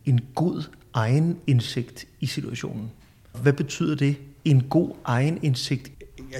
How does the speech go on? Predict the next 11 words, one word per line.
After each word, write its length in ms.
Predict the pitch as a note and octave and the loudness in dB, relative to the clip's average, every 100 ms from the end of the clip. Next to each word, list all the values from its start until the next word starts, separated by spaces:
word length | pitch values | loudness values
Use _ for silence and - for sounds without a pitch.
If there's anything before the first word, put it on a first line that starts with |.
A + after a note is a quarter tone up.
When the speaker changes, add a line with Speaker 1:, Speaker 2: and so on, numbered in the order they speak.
| B2+ | -2
Speaker 2:
det 140 | C#3+ D3 | 2 6
var 180 | D#3 | 8
jo, 480 | F3+ F3 A#2+ A#2 G#3 | 8 8 6 0 -2
øh, 800 | C3+ B2 A#2 A#2+ A#2 A#2 A2+ A2 G#2+ | 0 4 4 4 4 2 2 0 0
det 160 | C3+ | 0
indtryk, 380 | A#2+ C#3+ D3+ B2 | 0 0 2 4
jeg 160 | B2+ B2+ | 4 2
fik, 320 | B2 A#2 - - - - | 0 -2 -2 -18 -16 -4
at, 480 | A#2 G#2+ - - - | -2 -2 -6 -16 -8
øh, 760 | A#2 A2 A2 A2 G#2+ G#2+ G#2 | -4 -2 -2 -4 -4 -6 -4
selvom 520 | A#2+ D3+ C#3+ A#2 G#2+ | -2 -2 0 -2 -2